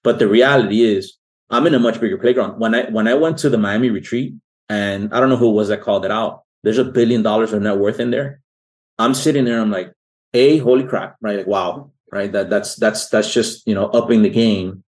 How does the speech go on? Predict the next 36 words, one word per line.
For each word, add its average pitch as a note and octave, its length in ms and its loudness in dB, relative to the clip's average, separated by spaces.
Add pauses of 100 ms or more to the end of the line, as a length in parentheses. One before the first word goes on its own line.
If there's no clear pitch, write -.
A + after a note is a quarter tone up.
(120)
And A2+ 220 2
B, C3+ 440 4 (400)
nobody D3+ 420 4
was G2 160 0
scared D3+ 380 2
there. - 240 -12 (640)
And, C3 220 0
and B2+ 180 4
th-, C#3+ 140 6
even E3+ 300 4
th-, D#3+ 220 4
those C#3+ 300 4
baby, C#3+ 540 -2 (140)
those A#2+ 240 2
doe-eyed B2+ 760 0 (260)
kids B2 280 -2
like G#2 220 -4
me, B2 400 -2 (500)
we B2+ 100 0
were D3 100 4
there, D3 240 2
man. C3 340 -4 (300)
When A2 140 2
the G#2+ 80 4
presenter, B2 420 0
when A2 100 0
the G#2 80 0
M A2 120 -2
C B2 220 -2
said, G#2 420 0 (140)
"You A#2 100 0
should B2 140 -4
be C3 80 6
asking B2+ 260 0
three A2+ 160 0
questions. - 560 -8